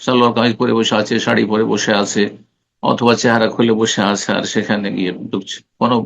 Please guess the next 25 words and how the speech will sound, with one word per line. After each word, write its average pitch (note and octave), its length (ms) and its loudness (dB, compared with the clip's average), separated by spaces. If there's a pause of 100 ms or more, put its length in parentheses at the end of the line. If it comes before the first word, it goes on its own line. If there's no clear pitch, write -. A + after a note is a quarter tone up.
(400)
আর G#2 120 -2
সেখানে G#2+ 360 -2 (560)
পুরুষ A#2+ 260 0
নেই, A2 220 2 (840)
একজন A2+ 380 2 (840)
ওই A#2+ 120 4
জামাইকে A2+ 460 2
নিয়ে A#2+ 200 2
যাচ্ছে A2 200 0
মহিলা A2+ 320 4
সমাজে, F#2+ 380 -2
জায়েজ D3+ 300 2
নয় D#3+ 140 0
এগুলি, D#3+ 200 -2 (180)
হারাম। E3+ 220 0 (2500)
তারপরে B2 420 2
বলছেন, B2+ 320 2 (100)
এমন C3 400 4
গীত D#3+ 220 4
জায়েজ D3+ 360 4
নয়, A2 360 0 (1300)
"আল্লাযী D3 460 4
ইয়াসিফু D3+ 460 0
মাফাতিনান B2 640 0
নিসা", G2 280 -4